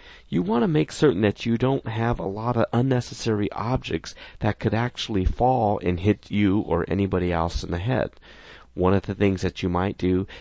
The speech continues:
is look to see where are many of the different types of pictures or vases or other types of things that can fall. I know that one of the problems that happened in one of the earthquakes I was in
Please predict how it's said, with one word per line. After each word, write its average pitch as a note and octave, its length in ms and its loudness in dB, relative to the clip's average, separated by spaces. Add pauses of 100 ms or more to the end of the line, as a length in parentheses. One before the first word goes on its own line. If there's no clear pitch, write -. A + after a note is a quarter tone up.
(140)
is A2+ 200 -2
look D3 240 -2
to D3 120 0
see D3+ 280 -2
where D3 320 0
are C3 220 0
many B2 300 2
of A#2 60 0
the A2+ 60 -2
different G#2+ 380 -4
types - 260 -6
of - 140 -6
pictures C#2+ 800 -2
or F2+ 240 -2
vases A2+ 840 0
or G2 240 -2
other F#2 220 0
types - 280 -6
of F#2+ 60 -4
things G2+ 340 -2 (320)
that F#2 200 -2
can F#2 260 -2
fall. - 480 -2 (480)
I F2 120 0
know F#2+ 180 0
that F#2 200 0
one F#2 220 0
of G#2 80 -2
the G2+ 60 -4
problems F#2+ 400 0
that F2 160 0
happened F#2 360 -4
in F2 220 -2
one A2 160 0
of C#3 80 0
the B2 80 -2
earthquakes - 560 -2
I D#2+ 80 0
was E2 240 -2
in F2 220 -2